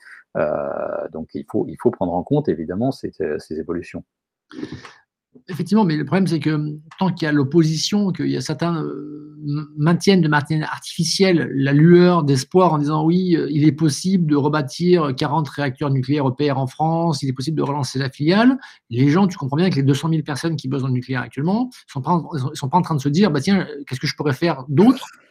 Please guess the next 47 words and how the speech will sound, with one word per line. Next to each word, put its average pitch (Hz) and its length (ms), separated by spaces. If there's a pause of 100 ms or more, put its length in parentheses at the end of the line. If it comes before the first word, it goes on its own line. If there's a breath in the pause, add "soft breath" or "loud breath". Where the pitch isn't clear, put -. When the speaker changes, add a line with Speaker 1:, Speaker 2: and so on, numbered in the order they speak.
(160)
Speaker 2:
Euh, 160 800
parce 147 120
qu'il 180 120
y 160 40
a 156 40
toujours 180 320
une, 170 80
une, 160 160
une 156 180
ambiguïté. 147 600
Donc, 190 220
euh, 165 120 (320 loud breath)
euh, 147 100
serrons 175 380
un 156 80
petit, 131 120
c'est - 100
un - 20
moment 165 240
difficile, 214 680 (400 loud breath)
euh, 143 100
mais 180 140
ça 180 140
va 156 100
passer. 220 500 (280 soft breath)
Euh, 135 40
ça 147 120
va 143 60
passer 147 240
en 151 80
force, 247 260
un 156 40
petit 131 120
peu 180 120
comme 160 180
la 143 60
logique 147 300
qu'on 131 240
suit 170 220
dans 139 80
le 131 80
nucléaire 139 280
depuis 131 220
une 123 160
vingtaine 127 240
d'années, 202 240
enfin, 131 240